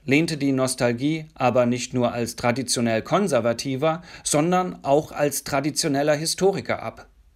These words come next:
Nostalgie, so argumentierte er, stelle gerade keine Verbindung zur Vergangenheit her, sondern untergrabe den Sinn für Geschichte, da sie sie nicht als etwas Lebendiges begreife.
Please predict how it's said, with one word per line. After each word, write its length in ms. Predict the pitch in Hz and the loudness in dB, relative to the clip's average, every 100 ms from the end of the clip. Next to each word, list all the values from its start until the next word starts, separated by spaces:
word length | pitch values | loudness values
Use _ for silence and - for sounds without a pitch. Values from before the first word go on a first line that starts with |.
| _ _ _ _ - - | _ _ _ _ -20 -4
Nostalgie, 640 | 147 147 - 147 147 208 | 0 0 2 0 2 0
so 300 | 143 143 147 | 2 2 2
argumentierte 680 | 147 131 139 131 127 185 185 | 0 0 0 0 0 0 0
er, 400 | - 123 131 165 - - - | -4 -2 -2 -4 -14 -18 -8
stelle 340 | - 147 143 | 0 2 2
gerade 440 | 135 113 127 127 127 | 0 0 2 0 -2
keine 460 | - 185 196 151 | 0 0 2 0
Verbindung 540 | 120 123 127 131 120 110 | 0 0 0 0 0 -2
zur 180 | 139 | -2
Vergangenheit 760 | 117 120 123 131 135 113 117 117 | 0 -2 0 0 -2 -2 -4 -4
her, 400 | 123 139 170 175 - - - | -2 0 -2 -6 -18 -20 -6
sondern 420 | - 143 147 143 | 2 4 4 0
untergrabe 800 | - 147 139 123 139 156 196 135 | -2 -2 -2 -2 0 4 4 2
den 200 | 127 120 | 0 0
Sinn 260 | 117 135 123 | 2 2 2
für 220 | 127 120 | -2 -2
Geschichte, 680 | 127 - 143 - 185 185 - - - - | -2 0 -2 -2 -2 -4 -10 -20 -20 -4
da 160 | 147 143 | 0 2
sie 100 | 165 | 2
sie 180 | 143 131 | 0 0
nicht 420 | 139 180 180 - | 2 0 -2 -2
als 160 | 135 | -2
etwas 340 | 113 - 156 - | -2 -2 -2 -2
Lebendiges 640 | 160 170 190 170 123 117 | 0 0 2 0 -2 -4
begreife. 680 | - 117 - 107 104 - - | -6 -10 -8 -6 -6 -10 -18